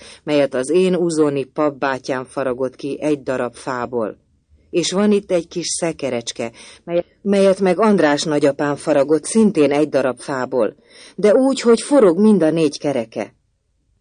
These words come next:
E két utolsó csodában büszke megilletődéssel gyönyörködöm.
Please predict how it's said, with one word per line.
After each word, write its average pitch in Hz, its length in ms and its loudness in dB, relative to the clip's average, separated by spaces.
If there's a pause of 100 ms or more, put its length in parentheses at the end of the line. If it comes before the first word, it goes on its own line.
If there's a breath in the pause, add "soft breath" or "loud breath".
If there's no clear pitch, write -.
(280)
E 185 160 -2
két 220 340 2
utolsó 156 600 2
csodában 139 720 -2
büszke 143 340 -4
megilletődéssel 123 1080 -4
gyönyörködöm. 123 800 -8